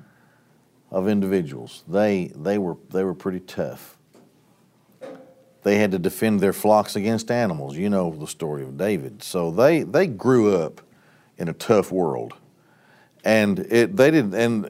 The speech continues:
in this case, separated from a belief in the, in the God of Abraham, Isaac, and Jacob, obviously having no principles, it didn't bother them to let these women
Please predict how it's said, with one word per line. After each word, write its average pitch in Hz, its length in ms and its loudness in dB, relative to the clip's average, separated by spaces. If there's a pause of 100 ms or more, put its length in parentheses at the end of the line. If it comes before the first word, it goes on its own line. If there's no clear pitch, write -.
in 123 200 4
this 185 240 6
case, 104 680 2 (1400)
separated 147 760 6
from 117 200 0
a 98 40 0
belief 107 440 2
in 101 140 -2
the, 90 160 -4 (180)
in 92 160 -4
the 87 160 -4 (160)
God 98 240 4
of 90 100 -2
Abraham, 95 340 0
Isaac, 90 300 -2
and 87 140 -8
Jacob, 82 420 -6
obviously 110 720 2 (340)
having 110 360 4
no 107 120 4
principles, 101 960 -4 (1300)
it 143 160 4
didn't 151 300 6
bother 131 340 6
them 143 300 4
to 120 120 2
let 120 260 4
these 110 260 2
women 117 600 2